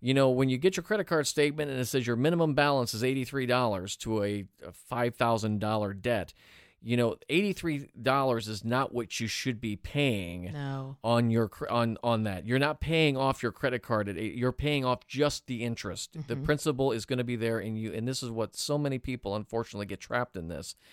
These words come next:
Speaker 1: You end up, you end up never paying off the principal of your card, and you're, and that's when you sit back and go, "Why am I still in debt?"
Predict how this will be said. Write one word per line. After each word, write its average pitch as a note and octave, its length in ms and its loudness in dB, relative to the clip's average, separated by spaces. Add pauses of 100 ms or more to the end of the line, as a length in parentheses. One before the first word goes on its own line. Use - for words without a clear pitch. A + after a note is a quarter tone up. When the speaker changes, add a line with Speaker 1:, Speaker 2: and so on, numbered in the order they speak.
(420)
Speaker 1:
You A#2+ 180 2
end C3 200 4
up, B2+ 260 2
you A#2 220 0
end B2 180 2
up A#2+ 100 2
never B2 640 4
paying A#2 500 0
off F#2 400 -6 (140)
the G#2+ 140 -12
principal G2 680 -4
of F#2+ 120 -8
your G2 100 -8
card, A2+ 400 -2
and G#2+ 180 -6
you're, G2+ 280 -4
and A2+ 180 -4
that's C3 240 0
when A#2+ 160 2
you A2+ 80 0
sit - 220 -6
back G#2+ 180 -2
and A2 100 -6
go, G#2+ 200 -4 (340)
"Why G#2+ 240 0
am C#3+ 140 2
I B2+ 60 2
still B2+ 340 0
in A#2+ 100 2
debt?" C#3 400 -2